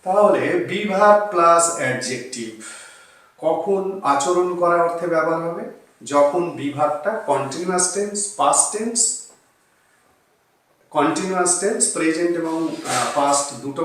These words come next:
কন্টিনিউয়াস, পারফেক্ট টেন্স এবং কমান্ড বা অ্যাডভাইসে ব্যবহার হবে, ঠিক আছে? এইটা মাথায় রাখতে হবে, তাহলেই কিন্তু be verb দিয়ে আচরণ করা এই বাংলাটাকে প্রকাশ করা যাবে।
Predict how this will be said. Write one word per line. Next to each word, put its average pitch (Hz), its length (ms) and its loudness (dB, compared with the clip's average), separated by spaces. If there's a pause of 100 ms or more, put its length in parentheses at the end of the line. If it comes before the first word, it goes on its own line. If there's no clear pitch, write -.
কন্টিনিউয়াস, 175 580 -6 (1300)
পারফেক্ট 131 480 -2
টেন্স 233 240 -2 (280)
এবং 165 180 -2 (260)
কমান্ড 185 460 0
বা 160 100 0 (120)
অ্যাডভাইসে 139 680 -4 (220)
ব্যবহার - 420 -4
হবে, - 180 -18 (380)
ঠিক 180 200 -4
আছে? 220 140 -2 (240)
এইটা 165 180 0 (100)
মাথায় 156 320 -2
রাখতে - 280 -4
হবে, 117 200 -10 (400)
তাহলেই 175 460 0
কিন্তু 190 220 -4 (120)
be 156 160 -8
verb 175 200 0 (140)
দিয়ে 220 160 -4 (800)
আচরণ 214 420 2 (160)
করা 127 220 0 (320)
এই 160 100 0 (100)
বাংলাটাকে 139 520 -4 (120)
প্রকাশ 123 280 -4 (100)
করা - 220 -14
যাবে। - 220 -20